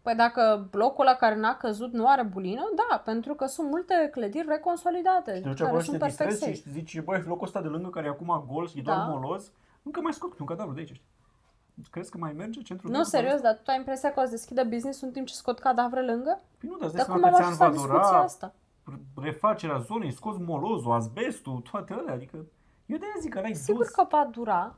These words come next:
Speaker 2: Vor rămâne niște clădiri consolidate, dar business-ul ăla va da faliment.
Speaker 1: Ok.
Speaker 2: E ca la Colectiv, s-a închis tot din clădirea aia, nu a mai mers nimic, nu se mai ducea nimeni acolo la distracție, la
Speaker 1: Garantat
Speaker 2: sală,
Speaker 1: va
Speaker 2: la
Speaker 1: merge, poate că nu pe termen mega scurt,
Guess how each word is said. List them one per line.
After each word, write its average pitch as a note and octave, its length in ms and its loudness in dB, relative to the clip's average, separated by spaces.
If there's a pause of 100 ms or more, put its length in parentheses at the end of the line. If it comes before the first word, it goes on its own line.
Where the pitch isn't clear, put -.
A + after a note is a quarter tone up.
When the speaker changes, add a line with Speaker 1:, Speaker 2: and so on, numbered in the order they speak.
(120)
Speaker 2:
Vor F3 160 0
rămâne G3 260 0
niște A#3+ 240 -4
clădiri G3+ 280 -6
consolidate, G3 720 -4
dar G#3 280 -4
business-ul A#3 480 0
ăla A3+ 100 0
va E3+ 100 0
da G3 100 0
faliment. G3+ 520 -4 (720)
Speaker 1:
Ok. C4 160 -10
Speaker 2:
E G3 480 -6
ca A#3 100 -2
la A#3+ 160 4
Colectiv, A#3+ 480 0
s-a - 120 -4
închis E3 280 -6
tot B3+ 160 -4
din A#3+ 240 -6 (340)
clădirea B3 340 -4
aia, E3 120 0
nu A3+ 240 -4 (100)
a E4 40 0
mai D#4+ 140 0
mers C4 200 0
nimic, C4+ 280 -8
nu E3+ 100 -14
se F#3 60 -12
mai G3+ 80 -6
ducea G#3 140 -6
nimeni A3 220 -4
acolo E3+ 220 -2
la D#3 80 -2
distracție, C#3+ 320 -2
la A#3+ 60 6 (220)
Speaker 1:
Garantat C4+ 260 0
Speaker 2:
sală, C4 80 -8
Speaker 1:
va C4 80 4
Speaker 2:
la B3 60 6
Speaker 1:
merge, A3+ 440 -4
poate G3+ 300 -6
că A#3 120 -8
nu B3 100 -6
pe D#4 140 -2
termen C4+ 540 -2
mega G#3+ 320 2
scurt, G3+ 380 -8